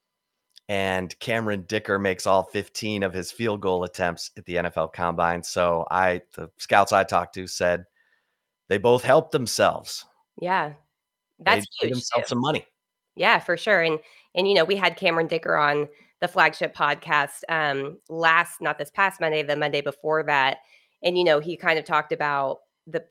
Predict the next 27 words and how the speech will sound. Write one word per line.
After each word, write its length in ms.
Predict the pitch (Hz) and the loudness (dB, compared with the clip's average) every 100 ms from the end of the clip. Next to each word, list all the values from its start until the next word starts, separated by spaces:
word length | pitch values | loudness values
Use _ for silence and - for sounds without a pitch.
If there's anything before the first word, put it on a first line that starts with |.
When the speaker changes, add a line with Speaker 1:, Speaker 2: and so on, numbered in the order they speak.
| _ | _
Speaker 2:
possibility 760 | - 160 160 170 151 156 151 147 | -4 -2 -2 0 0 2 2 2
of 160 | 143 139 _ | 2 -2 _
getting 220 | - 165 151 | -6 -4 -2
drafted 400 | 156 143 - 143 | 2 2 0 -2
or 140 | 139 - | 0 2
undrafted. 580 | 185 196 147 143 147 135 | 2 4 0 0 -4 -2
Like, 160 | 143 | -4
sometimes, 600 | - 156 147 147 139 135 | -4 -6 0 0 0 -2
you 100 | - | -2
know, 140 | 151 131 | -2 -2
kickers 460 | - 165 151 143 | -6 -6 -2 -2
and 120 | 147 139 | -4 -4
punters 560 | 143 135 143 131 135 _ _ _ _ | -4 -4 -4 -4 -10 _ _ _ _
will 340 | 156 151 139 139 | 0 2 2 0
a 60 | 156 | 2
lot 180 | 139 | 2
of 60 | 135 | 2
times 220 | 147 135 - | -2 -4 -4
do 100 | 208 | 2
that. 220 | 180 151 | 4 4
You 100 | 156 | 4
know, 120 | 143 | 0
Phil 220 | 135 160 151 | 0 -2 0
Dawson 360 | 143 143 151 | 0 0 -2
was 140 | 143 131 | -4 -2
one 320 | 139 139 147 | 0 0 0
that, 360 | 139 135 135 | 0 0 -2